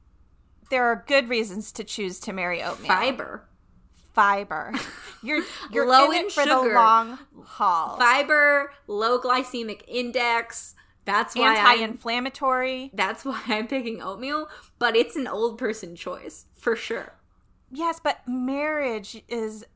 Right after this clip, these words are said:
Speaker 1: is about the next however many, forty, fifty years, whatever. So
Speaker 2: I'm just saying twenty-three-year-old Shelby was marrying Froot Loops.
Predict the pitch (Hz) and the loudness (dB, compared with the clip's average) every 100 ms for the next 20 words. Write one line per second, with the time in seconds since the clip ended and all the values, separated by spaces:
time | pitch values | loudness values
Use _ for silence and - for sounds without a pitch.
0 | - 233 233 233 220 214 208 240 233 233 | -12 -10 -8 0 2 0 -2 -10 -6 -6
1 | - - - 247 262 254 247 240 233 220 | -6 -16 -8 -4 -4 -6 -6 -6 -6 -8
2 | 269 - 302 294 277 269 - 294 294 269 | -10 -2 0 0 -4 -12 -8 -8 -8 -12
3 | 277 302 233 262 285 294 233 233 - 285 | -6 -6 -4 0 2 2 0 -4 -4 0
4 | 240 277 370 349 294 269 254 - - - | 0 0 -4 -2 -2 -2 -6 -14 -18 -8
5 | 226 226 247 233 220 220 196 190 208 185 | -2 0 0 4 4 4 0 -2 -2 -2
6 | 185 180 185 208 180 180 180 180 180 180 | -4 -6 -8 -8 -8 -8 -8 -6 -8 -10
7 | 196 - - - 220 - - - | -10 -10 -10 -10 -14 -14 -12 -14